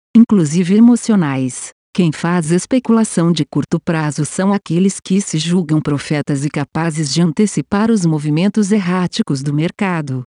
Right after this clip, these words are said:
Alguns acertam, assim como alguns bêbados, trôpegos e desorientados, acabam, nem que seja por forças pura e simplesmente probabilísticas,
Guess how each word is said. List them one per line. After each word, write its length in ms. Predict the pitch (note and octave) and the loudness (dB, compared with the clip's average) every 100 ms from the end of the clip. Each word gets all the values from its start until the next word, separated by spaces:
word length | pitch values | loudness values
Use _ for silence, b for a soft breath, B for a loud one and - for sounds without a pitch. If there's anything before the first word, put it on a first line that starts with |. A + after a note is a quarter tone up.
| _ | _
Alguns 400 | B3 A3+ C4 G#3 | 0 4 6 6
acertam, 580 | A#3+ - D3 F3 - G#3 - _ | 2 0 -2 -2 0 -2 -2 _
assim 380 | C#3 B2+ - G3 | -6 -6 0 2
como 240 | F3+ E3+ D3+ | 2 2 0
alguns 340 | C#3+ F3 G#3 | 0 0 0
bêbados, 500 | D3+ C3+ D3+ F3+ G3 - _ | 0 -2 0 0 -2 -6 _
trôpegos 540 | C#4 C#4 C4 A#3 G#3+ F3+ | -2 0 0 0 2 2
e 60 | |
desorientados, 1080 | E3+ C#3+ D3+ C#3 C#3+ E3 G3+ G3 F3+ F#3 G#3 - _ | 0 -2 -2 0 2 2 2 0 0 0 -2 -6 _
acabam, 460 | A3+ - B3+ A#3+ B3+ - _ | -6 0 2 4 4 2 _
nem 260 | G3+ A3+ C#4+ | 4 6 4
que 160 | - A#3 | 4 2
seja 300 | - A3 A#3+ | 2 2 2
por 180 | - D#3+ | 0 -4
forças 500 | - G#3+ - A3 - | 0 0 2 -2 0
pura 280 | B3 C4+ | -2 2
e 80 | B3+ | 2
simplesmente 840 | A3 D4 B3+ A3+ A3 F3 F3 F3+ A3 | 2 0 2 4 4 4 2 2 0
probabilísticas, 1120 | A3 A3+ E3+ E3+ G3 G3+ G#3 - - G3 | 0 0 0 0 4 6 4 0 -4 -4